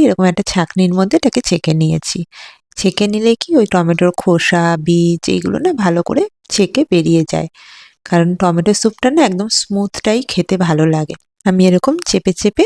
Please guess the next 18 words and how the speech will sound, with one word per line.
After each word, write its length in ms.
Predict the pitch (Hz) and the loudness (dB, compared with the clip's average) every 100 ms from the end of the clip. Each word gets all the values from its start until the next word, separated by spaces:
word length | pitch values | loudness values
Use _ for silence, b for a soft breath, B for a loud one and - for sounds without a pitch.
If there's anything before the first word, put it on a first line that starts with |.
| 480 180 | -2 -2
ভালো 260 | 185 170 180 | -2 2 2
করে 180 | 202 220 | 2 2
এটাকে 280 | 196 - 403 | -2 -8 -2
বের 180 | 202 165 - | 0 0 0
করে 160 | 160 156 | 2 2
নিয়েছি। 280 | 160 - 190 175 | 0 -4 -4 0
এবার 140 | 180 | 0
গ্যাসের 360 | 175 170 - 180 - | 0 -2 -2 -4 0
ফ্লেমটা 360 | 175 175 214 196 | 0 0 0 2
on 100 | 180 170 | 2 2
করে 220 | 190 190 | 2 2
দিয়েছি। 400 | 190 214 - 339 440 - | 2 0 2 0 -2 -4
এবার 280 | - 180 247 320 | 0 2 2 2
ভালো 280 | 202 170 170 | 2 2 2
করে 160 | 190 226 403 214 | 2 2 2 2
এইটাকে 280 | 175 175 311 - | 2 -2 -4 -2
ফোটাতে 400 | 175 165 - 165 | 0 0 0 0
হবে, 260 | 160 156 | 2 0